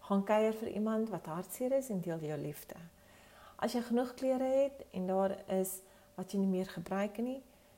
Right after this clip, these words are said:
wees bereid om onselfsugtig te deel met die minder bevoorregtes. Lewe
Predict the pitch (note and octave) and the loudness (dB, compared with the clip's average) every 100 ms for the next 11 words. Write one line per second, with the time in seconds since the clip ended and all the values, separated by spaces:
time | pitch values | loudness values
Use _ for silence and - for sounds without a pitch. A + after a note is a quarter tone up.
0 | - F#3+ G#3+ G#3+ G3 F#3+ F#3 - E3+ E3 | -2 2 2 2 0 0 -4 -6 -4 -4
1 | - - - B3+ B3+ G3 F#3+ D3+ - C#3 | -8 -12 -4 -2 0 0 -2 -8 -8 -10
2 | - - D3 D3 C#3 C#3+ - - - - | -10 -10 -6 -4 -4 -8 -16 -20 -20 -18
3 | - D3+ D3 C#3+ C#3 C#3+ - D#3+ - - | -10 -8 -6 -6 -8 -10 -10 -12 -10 -10
4 | - - - - - - - - - - | -8 -12 -16 -18 -18 -20 -20 -20 -20 -20
5 | - - - E3+ F#3+ G#3 F#3+ F3+ | -20 -20 -2 4 6 6 0 -4